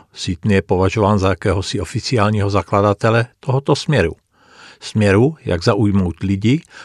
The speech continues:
a nadchnout je pro myšlenku a pobyty v přírodě. Směru, jak vylákat lidi z měst a ukázat jim tu nádheru okolo. Krásu, která se mnohdy skrývá v detailech.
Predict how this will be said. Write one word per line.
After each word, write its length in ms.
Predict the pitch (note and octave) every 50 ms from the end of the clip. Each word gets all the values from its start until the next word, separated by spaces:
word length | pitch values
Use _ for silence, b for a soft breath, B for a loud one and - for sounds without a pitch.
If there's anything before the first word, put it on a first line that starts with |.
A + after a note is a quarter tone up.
| B
a 100 | B -
nadchnout 500 | C#3+ E3+ E3+ - - - F#3 F#3 F3+ -
je 80 | F#3 D#3+
pro 160 | - C3+ B2+
myšlenku 640 | C3 C3+ A#2+ - - C#3 C3+ C3 A2 - C3 - -
a 40 | G#2+
pobyty 380 | - A2+ G#2 F#2+ G2 - A#2
v 80 | - -
přírodě. 480 | _ - - C3 G#2+ G2 D#2+ C2+ - - - _ _ _ b b b b b b b
Směru, 580 | - - - F#2+ F2+ E2+ D#2+ F2 F#2 G#2+ A#2 _ _ -
jak 140 | - - G2
vylákat 480 | F#2 G2+ G2 F#2 F#2 - - G2+ F#2+ G2
lidi 260 | G2 F2 F2+ F#2+ E2+
z 80 | -
měst 440 | G#2+ G2 G#2+ B2 - - - _ - -
a 100 | - D#2
ukázat 500 | F2+ F#2 - A#2 A#2 G#2+ - B2 A#2 -
jim 120 | C3+ C3 B2+
tu 120 | - D3+
nádheru 400 | C#3 A#2+ B2 B2+ A#2+ B2+ C3+ D3+
okolo. 340 | D3 B2 - - E2 B1+ - - _ _ B B B B B B B B B B
Krásu, 480 | B - F#2 F2+ F2+ - - - A#2+ C3+
která 420 | - - - - F#2+ E2+ E2 D#2+
se 160 | - - F#2+
mnohdy 280 | F2 F#2 F2 F2 F#2 F#2
skrývá 440 | - - - G#2+ G2+ G2 G#2 G2+ G#2+
v 40 | A#2
detailech. 640 | A#2+ A2+ - G#2 E2 C#2+ - - - - - -